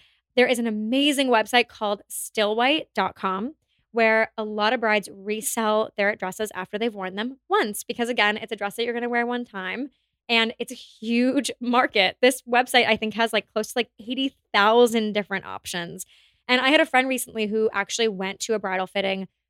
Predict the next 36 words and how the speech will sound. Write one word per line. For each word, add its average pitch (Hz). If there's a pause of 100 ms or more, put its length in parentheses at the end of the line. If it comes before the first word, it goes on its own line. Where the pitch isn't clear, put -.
tried 208
on 214
this 226
dress. 190 (160)
They 262
didn't 214
have 233
her 247
size 196
available. 190 (300)
She -
was, 220 (240)
you 220
know, 208
kind 226
of 233
in 254
a 254
crunch 220
time, 226
time 190
window. 185 (280)
So 240
she 233
wasn't 233
able 220
to 214
get 208
it -
custom 208
made 190
or 196
have 185
them 202
send 190
her 190